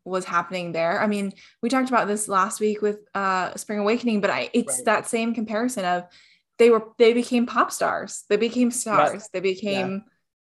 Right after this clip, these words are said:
Speaker 2: Yeah.
Speaker 1: like, icons. I mean, now we see any of those original cast members and any, literally
Speaker 2: Yeah.
Speaker 1: anything else, and we're like, "Oh my gosh, it's
Speaker 2: Yeah.
Speaker 1: Daveed Diggs," or whoever
Speaker 2: Yeah.
Speaker 1: it is.
Speaker 2: Well, even,
Speaker 1: Um,
Speaker 2: like,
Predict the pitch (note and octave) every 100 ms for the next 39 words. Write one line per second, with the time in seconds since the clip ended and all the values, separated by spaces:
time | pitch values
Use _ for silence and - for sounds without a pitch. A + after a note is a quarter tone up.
0 | _ _ - D3 G3+ - F#3 G#3 G#3 F#3+
1 | F3+ F3 F3+ F#3 F#3 F#3+ G3 - F#3+ F#3
2 | F3+ F#3 F#3+ G3 G3+ F3+ E3 E3 E3+ -
3 | F3 F3 F3+ E3+ - D#3+ - D#3+ E3 F3
4 | F3 - F#3+ G#3 G#3+ A#3+ C4+ C#4+ B3 G#3
5 | G#3+ G#3 G3 G3+ G3+ G3+ G3+ B3+ A#3 G#3+
6 | A#3 G3 - F#3+ - - - D#4+ C#3+ B3
7 | B3+ G3+ G#3 G3+ F3 - G3+ A3+ A3+ G3
8 | F3+ E3+ F3 F3 E3 E3 - - G3 G#3+
9 | A3+ B3 C4 B3+ A#3